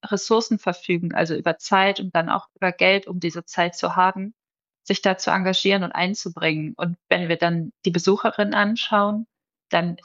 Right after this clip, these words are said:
ist es, glaube ich, auch kein Zufall, dass wir häufig die Menschen vermissen, die in unseren gesellschaftlichen Strukturen unter sozialen Diskriminierungsformen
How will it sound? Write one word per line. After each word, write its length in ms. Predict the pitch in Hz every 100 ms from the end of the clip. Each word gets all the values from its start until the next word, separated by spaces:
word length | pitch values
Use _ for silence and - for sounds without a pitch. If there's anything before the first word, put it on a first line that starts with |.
| -
ist 160 | 220
es, 100 | 220
glaube 240 | - 185 190
ich, 160 | -
auch 400 | - 180 208 226 _ _ _ _
kein 240 | - 208
Zufall, 680 | - - 226 - 190 196 196 - _ _ _
dass 380 | - 185 - -
wir 280 | 202 202 185
häufig 360 | 185 190 214 - -
die 100 | 202
Menschen 400 | 190 196 - 196
vermissen, 560 | - 185 185 - 202
die 100 | 196
in 80 | 180
unseren 380 | 165 175 180 180
gesellschaftlichen 1120 | 180 180 175 - 190 _ - 196 - 202 190 -
Strukturen 640 | - - - - 185 185 180
unter 440 | 190 - 170 - - _ _
sozialen 760 | - 180 - 170 170 185 185 - _ _
Diskriminierungsformen 1080 | - - 190 180 185 190 196 - 180 180 175